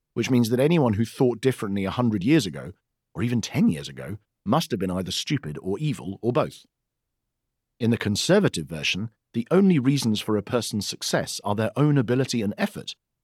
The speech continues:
which means that anyone who highlights the importance of historical privileges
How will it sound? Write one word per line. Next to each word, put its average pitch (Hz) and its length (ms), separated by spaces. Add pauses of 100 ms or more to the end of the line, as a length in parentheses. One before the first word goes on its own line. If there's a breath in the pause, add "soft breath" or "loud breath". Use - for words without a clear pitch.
(100)
which 113 160
means 117 220
that 120 140
anyone 139 360
who 110 100
highlights 131 460
the 107 100
importance 107 480
of 104 120
historical 95 500
privileges 107 680